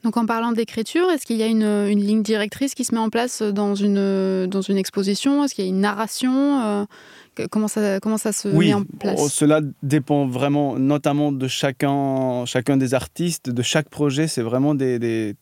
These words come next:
Speaker 2: chaque projet a, a une, euh, je dirais une, une, une narration particulière. Euh, là, je pourrais citer le, le travail de Mathieu, qui est à la base est, est pensé comme un livre.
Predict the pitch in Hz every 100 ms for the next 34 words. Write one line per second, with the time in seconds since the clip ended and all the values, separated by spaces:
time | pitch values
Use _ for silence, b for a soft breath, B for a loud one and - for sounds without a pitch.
0 | - - 165 - 151 143 151 135 120 120
1 | 127 123 123 117 117 107 98 - B B
2 | B B B B B B _ - 127 123
3 | 131 131 139 135 123 120 127 123 117 123
4 | 131 135 139 143 160 143 139 - 123 131
5 | 139 185 196 - - 120 117 113 113 104
6 | - - - - - - - - 135 143
7 | 131 127 135 135 135 _ _ - - 147
8 | 131 147 151 147 120 120 117 120 117 117
9 | 117 113 - 127 127 123 123 127 123 143
10 | 156 190 - b b b b b - 139
11 | 135 131 123 131 147 139 170 156 117 -
12 | 120 117 120 120 131 135 180 175 143 131
13 | 131 170 143 110